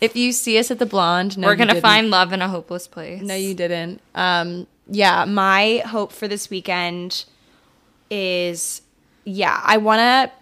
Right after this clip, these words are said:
Speaker 1: be not hungover on Saturday. I wanna go sit in the, in Central Park and get some nice sun and have a cute, wholesome day. And then Saturday night, I hope to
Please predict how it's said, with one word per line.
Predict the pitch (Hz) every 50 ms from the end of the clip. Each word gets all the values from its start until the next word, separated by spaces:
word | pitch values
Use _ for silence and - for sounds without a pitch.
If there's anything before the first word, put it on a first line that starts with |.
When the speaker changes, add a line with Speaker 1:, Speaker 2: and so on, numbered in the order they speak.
| _ _ _ _ _ _ _ _ _
Speaker 1:
be | - 214 208 208 208 208 208 214 - -
not | 202 190 180 175 - -
hungover | 202 214 233 233 240 254 254
on | 269 269
Saturday. | 240 233 202 190 185 196 190
I | 190
wanna | 185 180 180
go | 175 180
sit | 180 - - 165
in | 175 202
the, | 208 196 - -
in | 196 196 190 190 190 185 - - _ _ _ -
Central | - - 202 196 226 240
Park | 233 - 208 190 185 185 - -
and | 185 180 175
get | 175 -
some | - - 180 180 175
nice | 175 165 160 202 -
sun | - - - 196 180 175 170 170 170 170
and | - - 175
have | 175 170 170
a |
cute, | 170 - - 190 180 -
wholesome | 170 185 190 190 - - 220 214
day. | 196 185 170 170 170 175 170 - - - - - - _ _
And | 180 190 190 180
then | 170 165 170 170 170 - - _ _ _ _
Saturday | - - - 185 175 175 170 175
night, | 170 165 156 160 156
I | - 165
hope | 156 160 160 160 160 _ -
to | - - - 175 165 160 156 156 156 156 156 156